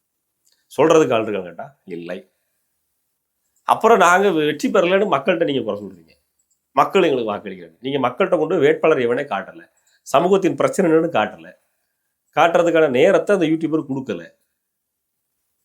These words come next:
நீங்க சொல்லலாம், "தம்பி, நீ இவ்வளவு பேசுறதுல உன் தொகுதி பிரச்சனை நீ போட்டிருக்கியான்னு." நான் சொன்னேன், மறுபடியும் சொன்னேன், "தொகுதி நிர்வாக பொறுப்புல கலந்துக்க விரும்பல. நான் கொஞ்சம் டைம் கேட்டேன், நம்ம கிடைக்கல, சரி ஓரமா விட்டுருவோம், நம்ம மத்த பொதுவான விஷயங்களை பேசிட்டு வருவோம்னு நினைச்சிட்டேன்."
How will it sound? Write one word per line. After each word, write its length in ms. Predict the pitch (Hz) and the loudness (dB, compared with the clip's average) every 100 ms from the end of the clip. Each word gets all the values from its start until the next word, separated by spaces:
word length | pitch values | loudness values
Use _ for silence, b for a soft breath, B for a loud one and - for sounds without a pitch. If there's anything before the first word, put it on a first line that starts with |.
| _ _ _ _ _ _ _ | _ _ _ _ _ _ _
நீங்க 240 | - 185 170 | -4 0 0
சொல்லலாம், 400 | 131 143 120 - | 2 2 0 -2
"தம்பி, 220 | - 135 | -4 -4
நீ 60 | 110 | -4
இவ்வளவு 300 | 123 165 139 | 0 2 2
பேசுறதுல 260 | 139 139 | 0 0
உன் 140 | 123 127 | 2 2
தொகுதி 200 | 139 151 | 0 -4
பிரச்சனை 300 | 120 123 110 | -6 -6 -6
நீ 60 | |
போட்டிருக்கியான்னு." 460 | 104 98 90 87 - | -8 -10 -12 -14 -12
நான் 180 | 98 107 | -6 -6
சொன்னேன், 260 | 110 123 131 | -6 -8 -6
மறுபடியும் 380 | 95 104 117 104 | -4 -6 -8 -12
சொன்னேன், 260 | 113 135 | -16 -14
"தொகுதி 200 | 107 110 | -12 -10
நிர்வாக 260 | 104 117 120 | -8 -6 -6
பொறுப்புல 220 | 98 107 | -6 -14
கலந்துக்க 320 | 107 95 92 | -18 -18 -18
விரும்பல. 280 | 87 - - | -20 -20 -20
நான் 160 | 98 107 | -18 -16
கொஞ்சம் 200 | 98 95 | -16 -10
டைம் 200 | 113 135 | -10 -10
கேட்டேன், 360 | 117 113 131 - b b b | -10 -12 -14 -20 b b b
நம்ம 180 | 123 123 | -4 -4
கிடைக்கல, 400 | 131 127 123 135 | -2 -4 -4 -8
சரி 200 | 131 117 | -6 -4
ஓரமா 320 | 113 127 120 | 0 0 0
விட்டுருவோம், 340 | 104 110 123 | -4 -8 -8
நம்ம 240 | 127 113 107 | -8 -4 -4
மத்த 380 | - 113 104 - | -6 -12 -10 -4
பொதுவான 300 | 131 139 123 | 0 2 2
விஷயங்களை 300 | - 113 104 | -2 -6 -6
பேசிட்டு 240 | 101 101 | -8 -10
வருவோம்னு 220 | 98 127 | -14 -12
நினைச்சிட்டேன்." 340 | 101 - _ | -12 -14 _